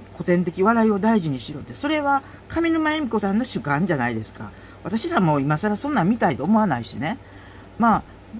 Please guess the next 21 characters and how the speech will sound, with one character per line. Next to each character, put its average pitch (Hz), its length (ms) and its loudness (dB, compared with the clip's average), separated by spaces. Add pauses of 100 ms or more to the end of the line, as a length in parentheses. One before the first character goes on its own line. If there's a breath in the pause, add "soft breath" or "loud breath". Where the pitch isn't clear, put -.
(340)
中 202 300 -2
に 262 60 0
は 180 80 4
あ 143 40 2
の、 135 120 -4
池 190 240 0
の 139 200 -2 (120)
メ 160 140 -2
ダ 156 120 4
カ 160 120 -4
さ 175 140 0
ん 175 60 -4
と - 80 -4
か、 127 120 2
あ 127 40 0
の、 120 140 -4
な 131 140 -2
ん 139 100 -4
や、 123 200 -6
あ 123 40 -6
の、 117 200 -6